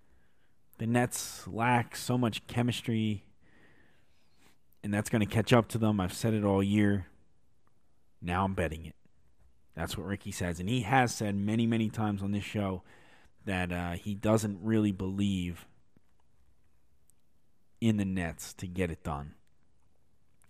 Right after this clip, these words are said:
And I don't either. I think a lot of people don't. So it is kinda surprising. I mean, their roster is just so good, right? It's hard to, uh,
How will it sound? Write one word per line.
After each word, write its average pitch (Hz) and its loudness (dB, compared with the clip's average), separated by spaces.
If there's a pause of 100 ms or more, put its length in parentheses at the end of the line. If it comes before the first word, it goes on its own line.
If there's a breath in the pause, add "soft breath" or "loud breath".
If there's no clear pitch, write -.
And 113 -2
I 113 0
don't 104 -2
either. 87 -6
I 95 -4
think 104 -2
a 95 -2
lot 95 2
of 85 -8
people 82 -10
don't. 76 -8 (560 soft breath)
So - -2
it 101 2
is 113 2
kinda 110 4
surprising. 98 2
I 85 -8
mean, 101 -2 (1120 soft breath)
their 120 2
roster 117 6
is 90 -6
just - -8
so 92 2
good, 78 -4 (680)
right? 87 -4
It's 85 -10
hard 101 4
to, 90 -2
uh, 82 -4